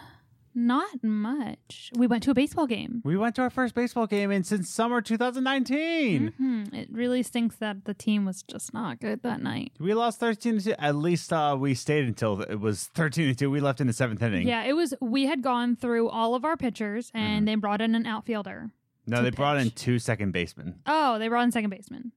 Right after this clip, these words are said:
Speaker 2: Yeah,
Speaker 1: to,
Speaker 2: there were
Speaker 1: to
Speaker 2: two
Speaker 1: pitch.
Speaker 2: second basemen to pitch.
Speaker 1: Um, so, yeah, we went through four pitchers.
Speaker 2: Yes.
Speaker 1: Three of them all in one inning.
Speaker 2: Yes.
Speaker 1: That was <laughs> just so sad.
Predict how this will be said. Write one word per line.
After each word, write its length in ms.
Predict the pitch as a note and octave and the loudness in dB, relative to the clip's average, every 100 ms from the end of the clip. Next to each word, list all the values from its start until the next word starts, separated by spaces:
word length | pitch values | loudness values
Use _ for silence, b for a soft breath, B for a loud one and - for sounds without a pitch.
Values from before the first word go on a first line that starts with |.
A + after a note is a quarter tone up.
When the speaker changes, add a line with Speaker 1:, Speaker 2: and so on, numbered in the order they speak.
| _ | _
Speaker 2:
Yeah, 180 | - G2+ | -2 0
Speaker 1:
to, 60 | E2+ | 2
Speaker 2:
there 120 | G#2 | 2
were 80 | B2+ | 0
Speaker 1:
to 100 | - | -2
Speaker 2:
two 300 | - B2+ C#3 | -2 0 2
Speaker 1:
pitch. 100 | D3 | 2
Speaker 2:
second 280 | D3 B2+ B2 | 0 0 2
basemen 360 | G#2+ F#2 F2 E2 | 2 0 -4 -4
to 40 | |
pitch. 80 | A#3 | -2
Speaker 1:
Um, 920 | A3+ A3 G#3+ G#3 G3+ G3 G3 G3 G3+ _ _ _ _ _ _ _ _ _ _ - - | 0 2 2 0 -2 -4 -6 -6 -8 _ _ _ _ _ _ _ _ _ _ -20 -14
so, 280 | - C#4 C4 | -4 2 2
yeah, 320 | G#3 G#3+ - | 2 0 0
we 120 | A#3+ | 2
went 140 | C#4 | 2
through 140 | C4+ E4 | 2 0
four 280 | - B3 C4 | 2 0 2
pitchers. 640 | D4 - A#3 C4 - - | -2 -2 -2 -4 -10 -8
Speaker 2:
Yes. 380 | - - - - | -6 -6 -8 -20
Speaker 1:
Three 340 | - C4 C4 | -4 0 2
of 100 | D4 | 0
them 220 | C4+ B3 A#3+ | 0 0 -2
all 180 | A#3 A3+ | -2 -2
in 140 | A3+ | 0
one 140 | C4 | 0
inning. 340 | A#3 G3 G#3+ B3+ - | -2 -4 -6 -6 -8
Speaker 2:
Yes. 340 | F#2+ - - - _ _ - | -10 -10 -14 -20 _ _ -4
Speaker 1:
That 200 | G#3 G#3+ | 2 4
was 120 | A#3 | 2
<laughs> 40 | |
just 280 | - - - | 2 -2 -4
so 80 | - - | -14 -14
sad. 340 | - - - | -16 -18 -20